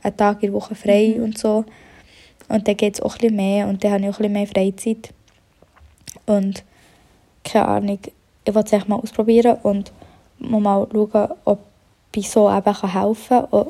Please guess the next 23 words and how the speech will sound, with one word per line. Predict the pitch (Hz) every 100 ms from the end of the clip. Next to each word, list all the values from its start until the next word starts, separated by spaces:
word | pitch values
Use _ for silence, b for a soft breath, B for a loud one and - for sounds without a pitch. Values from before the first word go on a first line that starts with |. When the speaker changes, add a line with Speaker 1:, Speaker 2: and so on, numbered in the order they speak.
| -
Speaker 1:
Und | 214 202 - _
ich | 220 208 - -
habe | -
jetzt | 202 -
echt | 202 214
mehrmals | 208 208 202
beworben | 196 214 214 214
und | 208
ich | 202
habe | 196 196
morgen | 202 202
eben | 202
ein |
Telefonat | 196 196 196 196 185 190 208 _ B B B B
mit | 220 220
einer, | 214 208 208
die | 202
dort | 196 196 -
arbeitet | 202 208 - - 226 226 - -
und | - 196 190 190
das | 202 -
alles | - 202 202 - -
hat | 220 202 -